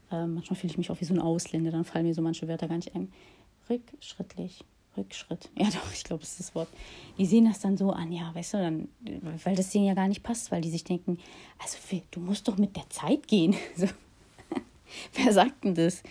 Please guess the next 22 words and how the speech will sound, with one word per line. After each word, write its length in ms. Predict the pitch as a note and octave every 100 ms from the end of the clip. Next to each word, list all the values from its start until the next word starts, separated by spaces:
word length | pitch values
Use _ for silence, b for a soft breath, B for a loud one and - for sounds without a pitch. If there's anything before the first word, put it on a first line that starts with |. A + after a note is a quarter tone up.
| B B -
Also 160 | F3+
ich 120 | G3+ -
bin 120 | F#3
nicht 140 | F3+
der 100 | F3
Typ, 220 | - F#3+
der 100 | -
mit 140 | E3 D#3+
der 80 | D#3+
Zeit 260 | E3+ E3+
geht, 260 | - E3 -
was 140 | D#3+
das 120 | -
angeht. 340 | - E3+ D#3+ D#3
Ja, 180 | E3+ F3+
natürlich 420 | E3+ F3+ F3+ -
Entwicklung, 440 | E3+ E3+ F3 E3+
Technologie 720 | - F#3 F3+ F3 D#3+ F#3 F#3
und 120 | E3+
bla 240 | E3 E3+ F3+
und 100 | E3+
hier. 200 | F3+